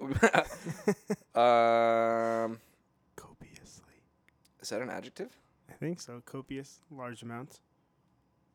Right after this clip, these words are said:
Speaker 2: All right, I'll do a different one.
Speaker 1: No, sorry. My, my,
Speaker 2: Rushingly.
Speaker 1: my computer's fighting me.
Speaker 2: <laughs>
Speaker 1: Oh, here we go. Okay.
Speaker 2: Rushing.
Speaker 1: Nope, doing copiously.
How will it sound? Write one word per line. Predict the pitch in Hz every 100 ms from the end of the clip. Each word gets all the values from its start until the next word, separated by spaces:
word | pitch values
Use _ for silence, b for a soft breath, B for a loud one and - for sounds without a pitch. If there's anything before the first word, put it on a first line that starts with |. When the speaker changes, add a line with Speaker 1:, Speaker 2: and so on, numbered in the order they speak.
| _ _ _ _ _ _ _ _ _ _ _ _ _ _ _ _ _ _ _ _ _ _ _ _ _ _ _ _ _ _ _ _
Speaker 2:
All | 135
right, | 123
I'll | 131
do | 143
a |
different | 127 127 131 117
one. | 110 104 -
Speaker 1:
No, | 143 147 135
sorry. | 147 143
My, |
my, | 135
Speaker 2:
Rushingly. | 143 147 143 147 131
Speaker 1:
my | 123 147
computer's | 156 180 175 151 -
fighting | - 131 123
me. | 113 104 _
Speaker 2:
<laughs> | 180 160
Speaker 1:
Oh, | 151 143
here | 131
we |
go. | 110 92
Okay. | 117 117
Speaker 2:
Rushing. | 147 151 - 127 107 -
Speaker 1:
Nope, | 117 127 - -
doing | 135 120
copiously. | - 135 139 123 135 123